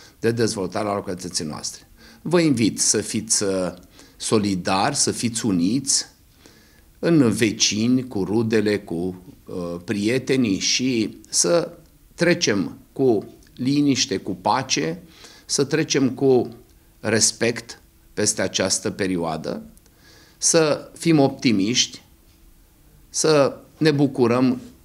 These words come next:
de anul care, uh, tocmai se încheie, dar să și sperăm la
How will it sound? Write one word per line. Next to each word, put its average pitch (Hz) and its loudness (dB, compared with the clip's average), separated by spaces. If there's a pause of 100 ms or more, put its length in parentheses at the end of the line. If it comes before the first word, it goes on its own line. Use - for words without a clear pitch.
(120)
de 117 0
anul 104 0
care, 90 -4 (420)
uh, 82 -10
tocmai 101 -4
se - -2
încheie, 107 -2
dar 107 -2
să 101 -2 (300)
și 107 0 (100)
sperăm 110 0 (680)
la 98 0